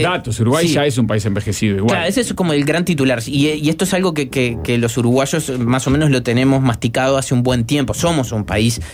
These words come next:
Speaker 2: eh, envejecido, con bajo peso de los jóvenes y con un peso importante y creciente, eh, de la población, eh, mayor de sesenta y cinco años. Eh, pero de todas formas todavía son un poco más los menores de catorce años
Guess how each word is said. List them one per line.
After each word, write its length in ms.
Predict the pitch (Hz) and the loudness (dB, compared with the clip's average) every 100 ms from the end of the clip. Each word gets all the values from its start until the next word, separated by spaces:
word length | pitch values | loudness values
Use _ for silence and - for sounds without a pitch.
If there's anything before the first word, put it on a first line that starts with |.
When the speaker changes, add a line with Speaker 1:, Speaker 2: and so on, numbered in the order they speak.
| - | -4
Speaker 2:
eh, 140 | 123 127 | -4 0
envejecido, 680 | 120 - 123 - 160 160 | 0 0 -2 0 0 2
con 280 | 120 113 117 | 2 2 2
bajo 300 | 120 - 120 | 2 0 -2
peso 260 | 131 - 123 | -2 0 0
de 100 | 110 | 0
los 100 | 104 | 0
jóvenes 360 | 139 170 139 | 0 0 -2
y 40 | 117 | -2
con 100 | 110 | 0
un 140 | 113 | 0
peso 280 | 123 123 151 | 0 0 0
importante 600 | 143 120 110 - 143 139 | 0 0 0 0 -2 0
y 100 | 143 | -2
creciente, 600 | 131 120 - 139 139 156 160 - - | -2 -4 -2 0 0 -2 -4 -10 -6
eh, 120 | 123 120 | -2 0
de 140 | 123 | 0
la 100 | 117 | 0
población, 540 | 120 113 110 143 147 - | 0 0 0 0 -2 -2
eh, 300 | 117 107 107 | 0 2 2
mayor 360 | 107 107 143 139 | 0 0 0 0
de 100 | 131 | -2
sesenta 400 | 127 120 113 117 | -2 0 0 0
y 60 | |
cinco 340 | 117 147 143 143 | 0 0 0 0
años. 300 | 123 110 - - - - 120 | 0 -2 -6 -14 -12 -8 -4
Eh, 260 | 127 143 - - | -2 -4 -10 -4
pero 320 | 160 156 160 | 0 0 -2
de 140 | 139 143 | -4 -2
todas 180 | 220 | 0
formas 260 | 214 226 190 | 0 0 0
todavía 720 | 180 165 175 233 226 160 190 - | 2 2 2 2 4 2 0 -6
son 220 | - 160 | -2 0
un 140 | 170 165 | 2 2
poco 280 | 180 170 | 0 0
más 180 | 156 170 | 2 2
los 120 | 170 | 2
menores 460 | 143 127 156 180 165 | 2 2 4 2 2
de 140 | 135 | 0
catorce 500 | 131 113 139 143 139 | -2 0 -2 -2 -2
años 500 | 135 139 143 190 - | 2 2 2 0 -4